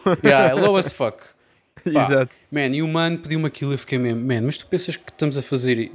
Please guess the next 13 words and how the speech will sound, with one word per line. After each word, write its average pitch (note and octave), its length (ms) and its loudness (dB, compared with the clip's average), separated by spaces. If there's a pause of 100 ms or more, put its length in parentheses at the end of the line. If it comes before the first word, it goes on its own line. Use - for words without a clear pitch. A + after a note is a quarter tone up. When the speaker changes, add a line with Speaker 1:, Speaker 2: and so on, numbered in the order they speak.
Speaker 2:
hip-hop B2 380 2
com A#2 220 0
eight A2+ 100 2
oh G#2 240 2
eights? D3+ 320 -2
O - 60 -16
que D3 80 -2
é - 20 0
que - 100 -8
se - 60 -14
passa?" - 220 2
Speaker 1:
Ganda A2+ 100 -2
clássico. G#2 420 -6